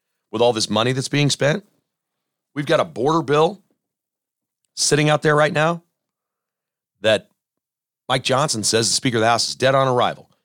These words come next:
Hundred eighteen billion dollars. Twenty million of that is for the border. So what are we talking about?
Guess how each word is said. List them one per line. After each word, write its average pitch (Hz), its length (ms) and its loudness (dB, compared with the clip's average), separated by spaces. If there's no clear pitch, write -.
Hundred 180 280 0
eighteen 139 720 -2
billion 180 400 4
dollars. 85 540 -2
Twenty 160 320 2
million 127 280 2
of 104 60 0
that 107 120 2
is 101 80 -4
for - 140 -10
the 92 80 -2
border. 87 480 -6
So 101 240 -2
what 98 140 -2
are 95 40 -4
we 92 100 -4
talking 80 300 -2
about? - 220 -16